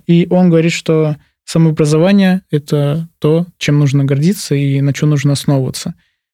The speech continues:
Вот, собственно, у меня то же самое. У меня были прекрасные наставники, что в школе, что Вася, что Вадим.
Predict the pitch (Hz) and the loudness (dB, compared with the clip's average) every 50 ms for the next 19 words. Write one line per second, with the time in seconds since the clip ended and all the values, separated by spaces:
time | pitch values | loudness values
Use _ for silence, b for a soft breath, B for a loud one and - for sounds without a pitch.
0 | _ _ - 147 156 156 - 165 - - 165 165 156 151 - 151 143 - - 160 | _ _ -4 -2 -2 -2 -2 -4 -2 0 0 0 0 0 -2 -4 -4 -2 -2 0
1 | 143 135 131 131 135 143 147 147 147 151 147 139 143 - - - - 156 147 - | 0 2 2 2 2 2 2 2 2 0 0 -2 -2 -6 -6 -4 -4 -4 -2 -2
2 | - 143 143 147 - - 170 185 208 196 185 180 - 160 165 - _ _ _ - | -2 0 0 0 -2 -2 0 2 2 2 2 0 -2 -4 -4 -6 _ _ _ -16
3 | - - - 143 - - - 156 160 170 165 151 139 - - - 139 139 135 135 | -10 -6 -4 -4 -4 -4 -2 0 2 2 2 0 -2 -4 -6 -4 -2 -2 0 0
4 | 131 143 156 165 - - 156 143 - - - 139 135 139 135 139 156 156 - _ | 0 0 -2 -2 -4 -4 -6 -8 -6 -4 -4 -2 -2 -2 -2 -4 -6 -8 -10 _
5 | - 139 139 139 151 170 196 202 | -2 -2 0 2 2 0 0 -2